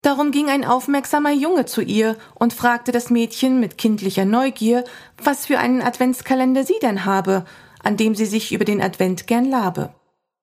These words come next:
Doch das Mädchen saß da und schwieg, bis ihr eine bittere Träne ins Auge stieg,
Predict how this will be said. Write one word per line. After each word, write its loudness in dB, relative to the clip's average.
Doch 2
das 0
Mädchen 0
saß -2
da 0
und 0
schwieg, -2
bis -4
ihr 0
eine 2
bittere -4
Träne 0
ins -6
Auge 0
stieg, -6